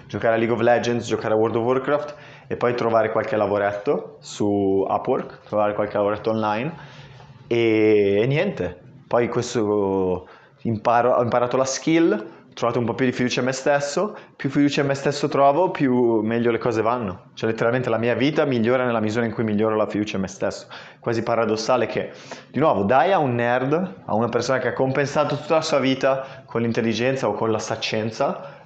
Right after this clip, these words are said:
dagli un minimo di competenze sociali e vedi cosa succede, vedi cosa fanno. Perché le persone, questa è l-, è la cosa più assurda che ti sto per dire e la sto iniziando a capire solo adesso, ma è che le persone... Quando tu ci parli,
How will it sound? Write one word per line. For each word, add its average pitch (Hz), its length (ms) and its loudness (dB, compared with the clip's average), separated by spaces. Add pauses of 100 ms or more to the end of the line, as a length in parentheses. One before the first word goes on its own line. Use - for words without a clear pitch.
dagli 135 260 4
un 165 80 2
minimo 147 300 2
di 120 80 -2
competenze 107 440 -2
sociali 120 560 2 (280)
e - 80 -2
vedi 143 240 4
cosa 113 200 2
succede, 95 520 -4
vedi 120 220 0
cosa 117 240 0
fanno. 87 360 -6
Perché 107 200 -4
le 120 80 2
persone, 151 420 0 (720)
questa 139 300 0
è 120 40 4
l-, 110 180 2
è - 100 0
la 104 140 2
cosa 113 260 0
più - 100 -2
assurda 120 320 0
che 117 140 -4
ti 95 100 -8
sto - 160 -4
per 107 160 -2
dire 131 540 0
e 107 440 -2 (500)
la 113 180 2
sto 135 180 -2
iniziando 139 320 2
a 139 40 -2
capire 123 280 0
solo 117 220 0
adesso, 117 340 0
ma 104 160 0
è 104 80 -4 (340)
che - 120 -2
le 113 100 2
persone... 139 760 0 (600)
Quando 120 240 0
tu 123 140 2
ci 131 160 0
parli, 107 580 0